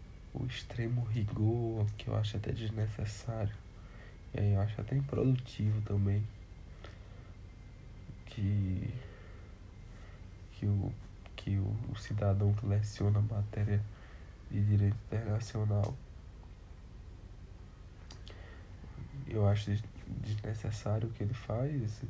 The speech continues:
tipo de cobrança, mas dá pra tirar um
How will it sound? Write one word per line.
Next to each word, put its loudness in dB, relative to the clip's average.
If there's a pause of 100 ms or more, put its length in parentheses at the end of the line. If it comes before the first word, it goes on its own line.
tipo -12
de -2
cobrança, 0 (1200)
mas 2 (380)
dá 0
pra -2
tirar 4 (280)
um -2